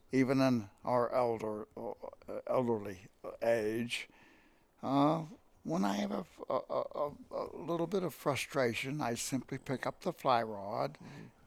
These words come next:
Speaker 1: go to the, the stream, Spring Creek or one of the nearby streams, Spruce Creek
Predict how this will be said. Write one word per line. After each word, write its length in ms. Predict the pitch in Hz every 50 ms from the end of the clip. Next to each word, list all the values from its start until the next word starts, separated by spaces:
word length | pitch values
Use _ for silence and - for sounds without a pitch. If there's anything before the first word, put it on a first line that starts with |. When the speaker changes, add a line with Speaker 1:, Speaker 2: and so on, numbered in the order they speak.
| _ _ _ _ - 135
Speaker 1:
go 220 | - 143 131 127
to 120 | 127 151 151
the, 220 | 151 160 160 139 - - - - -
the 120 | - 147 131
stream, 640 | - - - 147 135 117 113 113 127 156 165 151 127
Spring 480 | - - - - 135 131 131 127 123
Creek 420 | 117 - 120 117 120 139 - - -
or 200 | 135 135 135 139
one 200 | 131 143 147 151
of 80 | 151 160
the 60 | 165
nearby 520 | 139 131 123 117 113 98 101 92 92 104
streams, 520 | 101 - - - 107 113 123 139 147 139 -
Spruce 360 | - - - 110 113 110 -
Creek 240 | - - 123 -